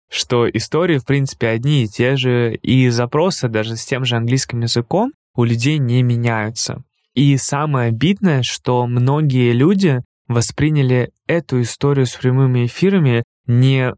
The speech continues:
в знак, там, условной благодарности или того, что я хочу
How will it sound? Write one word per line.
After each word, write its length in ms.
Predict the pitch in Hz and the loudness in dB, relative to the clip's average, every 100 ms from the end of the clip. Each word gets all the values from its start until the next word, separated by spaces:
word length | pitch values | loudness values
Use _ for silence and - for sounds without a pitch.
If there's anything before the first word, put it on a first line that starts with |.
| - | -8
в 120 | 123 | -6
знак, 460 | 120 139 202 202 - _ | -2 0 0 -4 -12 _
там, 280 | - 120 110 - | -6 -6 -6 -8
условной 460 | 123 - 143 135 120 | -6 -2 0 0 -2
благодарности 1040 | 123 120 110 120 120 117 110 117 - 117 | -2 -2 -2 -2 -2 -4 -8 -10 -6 -4
или 180 | 110 107 | -2 -2
того, 240 | 131 135 | -2 -2
что 180 | 147 127 | -2 -2
я 100 | 123 | -2
хочу 640 | - 120 - - 135 131 | -2 -6 -4 -2 0 0